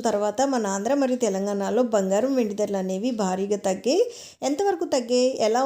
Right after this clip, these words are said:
ఉన్నాయని తెలుసుకునే ముందు ఎప్పట్లానే నాదొక చిన్న రిక్వెస్ట్. మీకు కనుక ఈ అప్‌డేట్ నచ్చినట్టయితే లాస్ట్‌లో తప్పకుండా ఒక లైక్ చేయండి. అలానే కొత్త వాళ్ళు ఎవరైనా ఫస్ట్ టైమ్ కనుక మన ఛానల్ని చూస్తున్నట్టయితే మన ఛానల్లో రెగ్యులర్గా ఇలా గోల్డ్ and సిల్వర్ ప్రైజెస్ అప్‌డేట్స్ ఉంటాయి.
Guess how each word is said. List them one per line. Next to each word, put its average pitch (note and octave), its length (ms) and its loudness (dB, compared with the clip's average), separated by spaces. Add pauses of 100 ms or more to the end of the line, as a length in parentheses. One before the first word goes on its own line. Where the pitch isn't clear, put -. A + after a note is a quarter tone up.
ఉన్నాయని B3+ 340 0
తెలుసుకునే B3 440 -4
ముందు C#4 200 2
ఎప్పట్లానే C#4+ 560 2
నాదొక A3+ 420 -2
చిన్న A3+ 140 -2 (140)
రిక్వెస్ట్. E4 460 2 (340)
మీకు G#4+ 220 2
కనుక D4 240 0
ఈ - 80 4
అప్‌డేట్ A3+ 320 -4
నచ్చినట్టయితే G#3 580 -2 (120)
లాస్ట్‌లో G3 400 -2
తప్పకుండా A3 400 -2
ఒక A#3+ 120 -2
లైక్ F#3 180 -4 (100)
చేయండి. F#3+ 400 -2 (460)
అలానే A#3 220 2 (100)
కొత్త C4 160 -4
వాళ్ళు F4 200 2
ఎవరైనా E4+ 320 -4
ఫస్ట్ - 180 -4
టైమ్ C#4 200 2
కనుక B3+ 140 -2 (120)
మన B3+ 80 0 (100)
ఛానల్ని B3 420 0
చూస్తున్నట్టయితే A3 640 -2 (140)
మన A3+ 120 0 (100)
ఛానల్లో D4+ 300 2 (100)
రెగ్యులర్గా A#3+ 420 2
ఇలా C4 180 2
గోల్డ్ G#3 260 2
and C4 140 0
సిల్వర్ G#3+ 320 -2
ప్రైజెస్ A#3 380 0
అప్‌డేట్స్ A#3 380 0
ఉంటాయి. D4+ 280 4